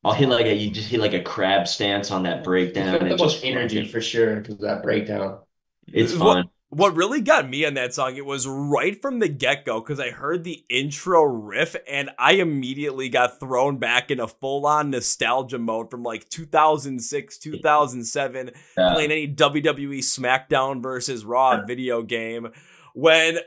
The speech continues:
Speaker 3: this was before everything that happened with him, but when Chris Benoit would come out and that intro riff, that "din-na-na-na-na-na-na-na-na-na," I'm like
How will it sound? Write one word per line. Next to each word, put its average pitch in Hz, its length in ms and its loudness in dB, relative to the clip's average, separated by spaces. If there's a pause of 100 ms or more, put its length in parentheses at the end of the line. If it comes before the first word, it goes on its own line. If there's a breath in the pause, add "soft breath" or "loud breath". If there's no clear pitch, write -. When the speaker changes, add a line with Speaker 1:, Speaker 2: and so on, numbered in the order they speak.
Speaker 3:
this 180 180 2
was 202 120 -2
before 190 580 4
everything 165 420 0
that 139 120 0
happened 147 400 0
with 123 160 -4
him, 120 280 -4 (280 soft breath)
but 156 120 4
when 151 180 2
Chris 196 280 -4
Benoit 147 500 4
would 135 120 -6
come 131 180 -4
out 127 240 2
and 135 100 -4
that 131 200 -4
intro 151 260 0
riff, 143 180 0
that 113 200 -4
"din-na-na-na-na-na-na-na-na-na," 156 1900 -2
I'm 160 60 0
like 147 260 -2